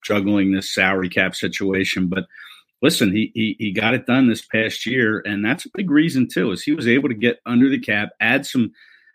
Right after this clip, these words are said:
you know, some key players in free agency. Jordan Howard, nobody wanted him. Huge get for them, obviously, in the backfield. Um, you know, Anthony Harris hasn't been great, but you know what? He's given them enough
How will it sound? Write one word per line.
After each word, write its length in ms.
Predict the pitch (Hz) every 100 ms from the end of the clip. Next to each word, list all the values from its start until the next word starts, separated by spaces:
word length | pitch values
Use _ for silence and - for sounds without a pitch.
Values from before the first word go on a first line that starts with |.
| _
you 100 | 190
know, 120 | 147
some 240 | 139 156 147
key 200 | - 170
players 480 | - 143 143 131
in 120 | 131 123
free 300 | - 131 107
agency. 460 | 104 104 - 120
Jordan 360 | 113 107 117 117
Howard, 420 | 113 107 110 104
nobody 260 | 107 110 110
wanted 320 | 104 107 107
him. 220 | 113 120 _ _ _ _ -
Huge 720 | - 131 127 120 101 - - _ _ _
get 260 | 113 113 -
for 140 | -
them, 300 | 107 107 110
obviously, 600 | 101 104 104 104 - 110
in 100 | 107
the 60 | 98
backfield. 720 | 87 98 101 - 104 104 117 _ - _ _ -
Um, 440 | 98 98 95 95 -
you 120 | 117
know, 80 | 107
Anthony 420 | 117 123 123 117
Harris 380 | 113 113 123 -
hasn't 380 | 107 120 123 -
been 200 | 123 117
great, 480 | 123 143 120 110 -
but 180 | 110 104
you 60 |
know 140 | 110 110
what? 120 | 117
He's 240 | 117 92
given 300 | - 110 117
them 360 | 117 117 117 113 - _ _ _ -
enough 640 | 117 104 135 131 - -